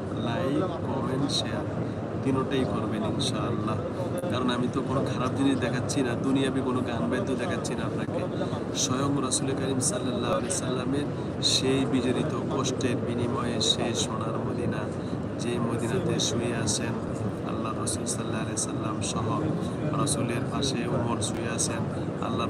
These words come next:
রসুলের কবরের পাশে শুয়ে আছেন হযরতে, আহ, আবু বকর সিদ্দিক রাদিয়াল্লাহু তাআলা আনহু, সেটাও আপনাদের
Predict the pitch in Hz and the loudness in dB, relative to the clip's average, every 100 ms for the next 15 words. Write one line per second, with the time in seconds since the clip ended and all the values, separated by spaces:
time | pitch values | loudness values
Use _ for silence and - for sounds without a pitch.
0 | 104 - - 117 - 113 - - - - | 0 -2 -2 -2 -2 -2 -2 -2 -2 -2
1 | - - 117 113 - - 120 123 - 123 | -2 -2 -2 -2 0 0 0 -2 -2 -4
2 | - - - - - - 135 127 110 104 | -6 -6 -6 -4 -4 -2 0 0 0 -2
3 | 104 - - - 120 107 104 - 117 110 | -4 -4 -6 -4 -4 -4 -2 -2 -2 -2
4 | 107 - - - - - - - - - | -2 -2 -2 -2 -2 0 0 -2 -2 -2
5 | - - 110 107 107 104 110 107 107 107 | -2 -2 -2 -2 -2 -2 -2 -2 -2 -2
6 | - 120 147 139 127 131 139 131 120 120 | -2 0 0 2 0 2 2 2 2 0